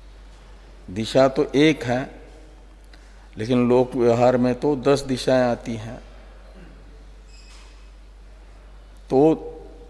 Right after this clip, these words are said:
एक ही दिशा के अमांतर मुख्य चार भेद और फिर छह अवान्तर भेद हैं, ऐसे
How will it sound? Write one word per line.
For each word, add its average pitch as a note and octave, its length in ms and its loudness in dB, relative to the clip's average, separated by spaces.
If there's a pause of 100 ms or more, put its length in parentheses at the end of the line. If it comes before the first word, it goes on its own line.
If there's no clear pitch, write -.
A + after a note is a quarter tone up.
(360)
एक B2 300 0
ही C#3 280 0
दिशा A#2+ 400 -2
के C3+ 280 -2
अमांतर A2+ 1200 -4 (2000)
मुख्य B2 380 -2
चार A#2+ 400 2
भेद C#3 440 -2 (920)
और A#2+ 380 -2
फिर A#2+ 180 -2
छह A#2 540 0 (380)
अवान्तर G#2+ 460 -6
भेद D#2 320 -12
हैं, D2+ 160 -18 (3250)
ऐसे A#2+ 560 -4